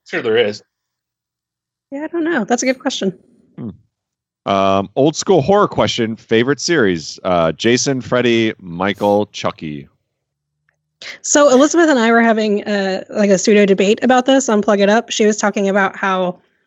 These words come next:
Speaker 2: as a younger horror fan, she liked, like, the strong silent types, like the, the, s-, the slow stalk and kill Michael, Jason, and how I really liked, like, the wisecracking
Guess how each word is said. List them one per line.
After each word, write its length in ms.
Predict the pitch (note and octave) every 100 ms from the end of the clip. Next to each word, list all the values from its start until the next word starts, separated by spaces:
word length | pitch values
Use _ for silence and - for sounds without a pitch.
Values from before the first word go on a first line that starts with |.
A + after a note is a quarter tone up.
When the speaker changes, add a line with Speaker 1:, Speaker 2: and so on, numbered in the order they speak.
| _ -
Speaker 2:
as 140 | G#3
a 60 | G#3+
younger 360 | G3+ G3+ G#3
horror 320 | G3+ G#3 F#3+
fan, 520 | F#3+ G#3 G3 F#3+ G3 -
she 300 | - G3+ G3+
liked, 260 | F#3+ F#3
like, 220 | G#3 F#3
the 100 | -
strong 400 | G3 - G3 F#3+
silent 500 | F#3+ - F#3+ G3 G3
types, 420 | - G#3 G#3 - -
like 140 | F#3
the, 160 | F3+ F3+
the, 120 | G3
s-, 240 | F3 -
the 180 | - G3
slow 320 | - G3+ G3+
stalk 340 | G3 - G3 F#3
and 200 | F#3+ F#3+
kill 500 | G3 F3+ F#3 F3+ F3+ _ - - - _ -
Michael, 480 | G3+ F#3+ G#3 F#3+
Jason, 600 | F3+ G3 F#3+ C#4 D4+ D#4 -
and 180 | G#3+ G3
how 380 | - G3 G3 G3
I 200 | G#3 G3+
really 280 | G3 G3
liked, 340 | G3 F#3+ F3 -
like, 220 | F#3 -
the 360 | G3 F#3 F#3 F3 -
wisecracking 920 | F#3+ F3 F3+ - F#3+ F#3 G3 F3 F3+